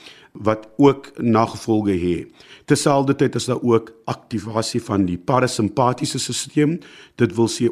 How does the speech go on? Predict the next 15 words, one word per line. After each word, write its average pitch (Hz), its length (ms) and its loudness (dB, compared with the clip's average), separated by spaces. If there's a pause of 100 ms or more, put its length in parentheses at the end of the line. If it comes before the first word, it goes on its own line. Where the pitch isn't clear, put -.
o-, - 180 -10
'n 92 160 -4
toename 120 640 4 (380)
in 120 120 2
ons - 180 -2
vagale 107 640 -2
tonus - 600 2 (500)
en 117 160 4
laastens 127 680 4 (240)
hierdie 156 280 0
baie 135 480 2 (340)
skadelike 143 840 2
negatiewe 117 1120 2 (440)
intratolakale 139 1160 0
drukverskuiwings 120 1080 0